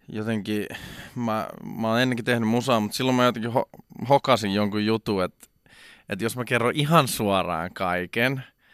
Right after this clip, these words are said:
niin sit on jotenkin tosi paljon helpompaa ja vapauttavampaa se niinku,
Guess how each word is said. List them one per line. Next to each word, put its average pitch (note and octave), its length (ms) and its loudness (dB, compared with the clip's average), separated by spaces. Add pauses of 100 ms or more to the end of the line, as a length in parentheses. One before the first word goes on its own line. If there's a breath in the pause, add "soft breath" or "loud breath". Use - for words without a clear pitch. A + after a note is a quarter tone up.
(280 soft breath)
niin G#2+ 120 -8
sit - 280 -8
on G#2 100 2
jotenkin G2+ 360 -4
tosi A2 360 -6 (280)
paljon A2 300 0
helpompaa G2+ 600 0
ja F2+ 80 -2
vapauttavampaa E2 840 -4
se E2 140 -12 (280)
niinku, E2+ 300 -12